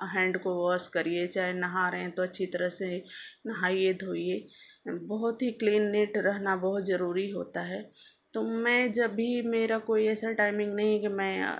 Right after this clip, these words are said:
इस time काम करती हूँ, मुझे जब time मिलता है मैं kitchen का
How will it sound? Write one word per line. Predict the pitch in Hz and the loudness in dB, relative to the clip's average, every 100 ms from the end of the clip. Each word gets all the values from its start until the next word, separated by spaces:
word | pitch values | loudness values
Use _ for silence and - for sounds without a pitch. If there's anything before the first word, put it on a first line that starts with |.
| - | -4
इस | 190 202 - | -4 -2 0
time | 190 185 190 | 2 2 0
काम | 190 180 175 | -2 -2 0
करती | 175 160 196 | -2 -2 -6
हूँ, | 196 214 | -4 0
मुझे | 220 226 220 | 0 2 4
जब | 208 220 214 - _ - - - | 4 2 0 -8 _ -18 -14 -8
time | 202 196 208 | 0 2 4
मिलता | 208 196 185 196 | 4 2 0 -2
है | 202 | -2
मैं | 208 202 | -2 -2
kitchen | 208 208 202 202 | -4 -4 -4 0
का | 190 | 0